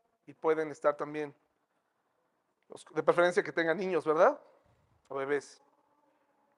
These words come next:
Bueno, hermanos, vamos a, al capítulo dos, del versículo ocho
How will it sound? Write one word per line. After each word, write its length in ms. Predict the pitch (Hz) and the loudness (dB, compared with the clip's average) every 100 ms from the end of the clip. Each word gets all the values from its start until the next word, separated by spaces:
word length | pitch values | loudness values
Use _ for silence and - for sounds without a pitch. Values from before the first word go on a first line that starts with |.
| _ - _ _ _ _ _ _ | _ -20 _ _ _ _ _ _
Bueno, 240 | - 220 226 | 6 8 10
hermanos, 280 | 202 202 202 | 8 6 6
vamos 300 | 349 339 262 | 6 8 8
a, 340 | 214 190 180 | 10 10 6
al 260 | 165 175 175 | 8 6 8
capítulo 480 | 190 254 247 233 | 0 -2 2 6
dos, 500 | 202 233 247 247 - - | 10 12 10 8 -4 -16
del 280 | 170 185 185 | -2 0 2
versículo 600 | 190 - 247 240 220 196 | 0 0 -8 0 4 8
ocho 560 | 220 247 - 240 233 | 8 8 6 6 6